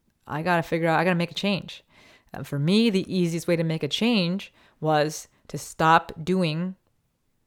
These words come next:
shit I hated, right? Write that list down and work to do less of it. No, I couldn't just, like, couldn't just burn the ships. I couldn't.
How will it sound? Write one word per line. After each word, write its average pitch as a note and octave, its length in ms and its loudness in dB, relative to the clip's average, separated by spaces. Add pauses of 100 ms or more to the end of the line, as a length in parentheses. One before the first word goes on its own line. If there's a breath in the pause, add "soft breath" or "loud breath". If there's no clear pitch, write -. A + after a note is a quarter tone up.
(100)
shit G3 240 -2
I F3+ 80 0
hated, F3+ 420 -2 (160)
right? D3+ 160 -4
Write D#3+ 340 2
that F#3+ 220 4
list F3+ 240 0
down F3 460 4 (760)
and D3+ 180 0
work A#3 280 6
to - 100 -4
do F#3+ 160 2
less F#3 300 6
of C#3+ 100 -2
it. - 220 -6
No, A#3 180 6
I G3 80 8
couldn't G#3 300 4
just, F#3 180 0
like, F3 240 2 (320 loud breath)
couldn't A3 220 6
just F#3+ 160 2
burn F3 200 4
the E3 80 2
ships. - 380 -2
I D3+ 60 -12
couldn't. G3 320 2